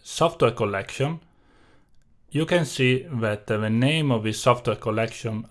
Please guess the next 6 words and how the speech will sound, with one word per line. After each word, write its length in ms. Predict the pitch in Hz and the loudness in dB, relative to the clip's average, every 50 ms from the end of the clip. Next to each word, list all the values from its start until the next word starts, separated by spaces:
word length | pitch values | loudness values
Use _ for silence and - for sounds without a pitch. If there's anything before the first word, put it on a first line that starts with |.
| - | -2
refers 460 | 131 131 127 123 - 127 120 117 113 113 - | 0 2 2 2 2 2 2 2 0 -2 -4
to 120 | 120 110 107 | -6 -6 -4
the 200 | 110 110 110 107 | -4 -6 -6 -8
sixty-four 1800 | - - - - 170 175 175 - - - - - 131 127 120 117 117 - - - _ _ _ - - - - 123 113 110 107 107 104 104 113 | -12 -10 -6 -4 -4 -4 -6 -10 -14 -12 -8 -4 -2 -2 -2 -4 -6 -12 -20 -20 _ _ _ -20 -20 -8 -2 0 2 2 4 2 2 0 -2
bit 520 | 131 131 110 104 113 110 113 117 117 - - 101 101 - - | -4 -8 -6 -4 -2 -2 -2 -4 -4 -6 -6 -6 -6 -6 -4
architecture 920 | - 123 131 127 - 127 113 - 101 98 - - - - 123 135 160 - | -2 -2 -2 -2 -4 -6 -6 -4 -6 -6 -6 -8 -4 -2 -2 -2 -2 -6